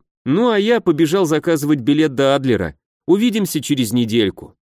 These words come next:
Ник озадаченно посмотрел в спину русскому другу, за которым уже бежал не менее удивленный Михаил, переглянулся с Котей, высунувшим морду из переноски,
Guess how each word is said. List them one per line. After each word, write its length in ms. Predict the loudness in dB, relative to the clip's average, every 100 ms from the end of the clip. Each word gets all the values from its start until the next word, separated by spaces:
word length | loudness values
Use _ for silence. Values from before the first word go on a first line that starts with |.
| _ _ _ _ _ -4
Ник 320 | 0 2 2
озадаченно 640 | 0 2 2 0 0 -2
посмотрел 580 | -4 -4 -4 0 0 0
в 80 | -2
спину 340 | -4 0 0
русскому 440 | -2 -4 -2 -2 0
другу, 440 | -2 -2 -6 -8 _ _
за 180 | -8 -4
которым 440 | -2 0 2 2
уже 180 | 2 0
бежал 500 | 0 0 0 0 -2 _
не 140 | -2 2
менее 280 | 2 2 0
удивленный 480 | 0 0 0 0
Михаил, 600 | 0 -2 0 0 0 -4 -12 _ _ _ -2
переглянулся 760 | 0 2 2 2 -2 -2 -6
с 60 | -4
Котей, 400 | -2 -2 -2 -2
высунувшим 580 | 0 0 -2 -2 -2
морду 340 | 0 0 0 0
из 160 | -2
переноски, 680 | -2 0 2 0 -2 -6 -6